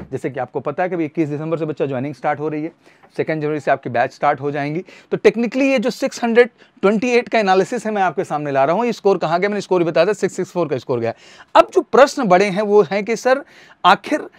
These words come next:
टॉप रैंकर, टॉप हंड्रेड, टॉप टू हंड्रेड का हिस्सा बनने के लिए सर स्ट्रैटेजी क्या होनी चाहिए? हर मंच पे, हर प्लेटफॉर्म पे, हर तरीके से मैं लगातार आपको बताता हूँ कि अगर मैं शिवराज सिंह की बात करूँ, जो कि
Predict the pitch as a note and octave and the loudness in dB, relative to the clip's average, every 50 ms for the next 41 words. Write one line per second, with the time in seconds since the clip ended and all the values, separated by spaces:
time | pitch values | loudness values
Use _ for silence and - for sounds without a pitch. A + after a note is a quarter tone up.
0 | _ _ _ _ - A3 G#3 A#3+ C4 - - G#3+ G#3 F#3+ F3 D3 E3+ B2+ G#2+ G#2 | _ _ _ _ 4 6 6 6 6 4 2 2 4 2 2 0 -2 -2 -4 -6
1 | _ _ - G3 A3 G#3 - - F3 F#3 E3+ F3 D#3 C3 A#2+ _ - G#3 A3+ G#3+ | _ _ 4 4 4 2 0 -4 -4 -2 0 0 0 -2 -2 _ -2 -2 -2 -2
2 | _ - A#3 G3+ F#3 F#3+ G3 F#3+ F#3+ - - F#3+ D3+ F3 F#3 - - A#3 G#3 D3 | _ -4 -4 -2 -2 -2 0 0 0 0 -2 -6 -6 -6 -4 0 2 2 2 2
3 | D#3 D#3+ E3+ F#3+ G#3 F3+ A3 A3 G#3+ - A#3+ G#3+ - - - E3 E3 D#3 F#3+ F#3 | -2 -4 -4 -4 -6 -6 -6 -6 -6 -6 -6 -8 -6 -2 -2 0 0 -2 -4 -6
4 | E3+ A#3+ B3+ A3 - G3 F3 C#3+ C#3 C#3 C3 B2 - - A#2 A2+ - _ _ _ | -6 -8 -4 0 0 0 0 0 -4 -6 -8 -10 -10 -12 -12 -14 -14 _ _ _
5 | _ _ _ - D3+ D3+ D#3 C#3+ D3+ D#3+ D#3 - - F#3+ F3 D3+ C3 D3 D3 C3+ | _ _ _ -6 -4 -4 -4 -4 -6 -8 -8 -8 -6 -4 -4 -4 -4 -6 -8 -6
6 | C#3+ C#3+ C#3 B2 - C#3+ D3 D#3+ E3+ D#3 F#3 F3+ F3+ _ _ _ _ _ _ - | -8 -8 -8 -8 -6 -6 -4 -4 -4 -6 -8 -8 -8 _ _ _ _ _ _ -10
7 | - - A3+ B3 - A#3+ A3 G#3+ G3+ F#3 A3 G#3 - G3+ G3 E3 D3 C#3 C#3+ D#3 | -4 -2 -2 -2 0 -2 -2 -2 -2 -4 -6 -6 -4 -6 -4 -2 0 0 0 0
8 | D#3 - F#3 G3 F#3+ F3 E3 - E3 C#3+ C#3 - C3+ B2+ B2+ - C#3 D3 E3+ F#3+ | 2 2 2 4 4 4 2 2 0 -2 0 2 2 2 2 2 0 -2 -2 -4
9 | - - - - - - E3 G3+ G#3 G#3+ G#3 - - G3+ G3 G3 G3 - - G3 | -8 -16 -20 -10 -4 -2 0 0 0 0 0 0 4 6 8 6 6 6 2 -2
10 | F3+ E3 E3+ C#3+ B2+ A#2 - - - A2 G#2+ G#2 B2 C#3+ - - C3+ C3+ | -2 0 4 6 6 6 6 2 -6 -8 -6 -6 -6 -6 -6 -6 -8 -8